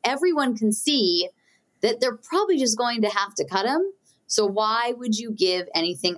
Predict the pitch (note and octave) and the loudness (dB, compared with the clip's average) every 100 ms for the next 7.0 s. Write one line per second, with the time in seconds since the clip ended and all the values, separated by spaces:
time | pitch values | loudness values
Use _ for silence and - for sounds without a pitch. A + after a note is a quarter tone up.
0 | - A3+ - G3 G3 G#3 G3+ G3 G#3+ G#3+ | 0 -2 -2 -4 -2 0 0 2 0 2
1 | G3+ - F3 D#3+ E3 E3 E3+ - G3+ D#4 | -2 0 -2 -2 -4 -2 -2 0 0 0
2 | E4+ B3+ A3 G3+ F#3+ F3+ F3 - F3 - | -2 -4 -2 -4 -4 -4 -2 -4 -2 -2
3 | F3+ F#3 F#3 G#3+ G#3+ C4 C#4+ D#4 G#3+ G#3 | -2 -2 -2 -2 0 0 0 0 0 2
4 | G3 - - _ G#3 G#3+ _ G#3+ A3+ A3 | 0 -4 -16 _ -4 -4 _ -2 0 0
5 | G#3 G3 F3+ F3+ F#3 E3+ F3+ F3+ F3 - | 0 0 0 0 0 -2 -2 0 0 -4
6 | - F#3 E3 E3 D3+ D#3+ D#3 D#3+ D#3 D#3+ | -4 -2 -2 -2 -4 -4 -2 -2 0 -2